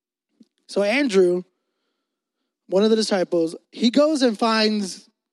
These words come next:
a boy. Now, the Bible doesn't exactly talk about how, like, this <laughs> encounter went down. So sometimes I like to just figure out, you know, maybe this would have happened.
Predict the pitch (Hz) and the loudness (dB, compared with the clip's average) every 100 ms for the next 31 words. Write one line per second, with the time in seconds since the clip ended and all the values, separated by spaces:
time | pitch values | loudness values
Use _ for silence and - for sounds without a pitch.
0 | _ _ _ 190 180 196 180 165 208 220 | _ _ _ -6 0 2 2 0 0 2
1 | 277 359 370 339 339 285 185 202 214 208 | 2 0 0 -2 -2 -2 -2 -4 -4 -2
2 | 233 202 202 220 - - - - 202 208 | -2 0 -2 -2 -8 -20 -20 -6 0 0
3 | 202 156 214 214 202 - - - 214 202 | -2 -2 0 2 0 -4 -14 -2 0 0
4 | 202 _ _ - - 214 - 233 - 202 | -4 _ _ -6 0 0 0 -2 -2 -2
5 | 214 214 208 190 _ _ 190 220 220 185 | 2 2 0 -4 _ _ -2 0 0 -4
6 | 180 240 262 233 - 214 208 240 247 240 | 0 2 0 -2 -4 -4 0 2 2 0
7 | 233 196 208 202 208 180 - - - 233 | -2 -2 -2 0 0 0 -4 -12 0 0
8 | 208 - 233 214 208 208 202 208 - - | 0 0 2 2 2 2 0 -2 -10 -8
9 | 349 330 302 294 285 262 254 - - - | 0 2 2 2 4 4 0 -2 -20 -6
10 | - 233 226 180 214 214 196 175 | 2 4 4 0 -2 0 -2 -2